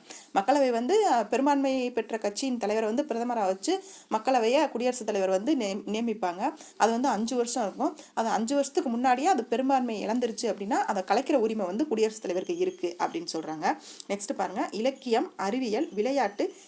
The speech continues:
கலை மற்றும் சமூக பணி. இது கரெக்டா ஞாபகம் வச்சுக்கோங்கப்பா. இலக்கியம், அறிவியல், விளையாட்டு, கலை மற்றும் சமூக பணி ஆகிய துறைகளில் சிறந்து விளங்கும் பனிரெண்டு நபர்களை வந்து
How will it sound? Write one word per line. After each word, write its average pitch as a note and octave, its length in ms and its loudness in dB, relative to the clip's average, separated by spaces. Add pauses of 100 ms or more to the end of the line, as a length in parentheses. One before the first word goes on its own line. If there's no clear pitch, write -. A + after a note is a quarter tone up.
(120)
கலை C4 280 2
மற்றும் C#4 340 0
சமூக C4 420 2
பணி. F3+ 320 -2
இது G3 240 -4
கரெக்டா F#3+ 200 -4
ஞாபகம் G#3 300 0
வச்சுக்கோங்கப்பா. G3+ 360 -6
இலக்கியம், C#4 680 0
அறிவியல், A#3 460 0
விளையாட்டு, A3 580 0 (320)
கலை B3 280 4
மற்றும் C4+ 260 0
சமூக C4+ 400 4
பணி G#3+ 260 -2
ஆகிய G#3 300 0
துறைகளில் A#3 440 0
சிறந்து D#4 360 4
விளங்கும் C4 360 0
பனிரெண்டு D#4 460 0
நபர்களை G#3+ 400 0
வந்து G3 320 0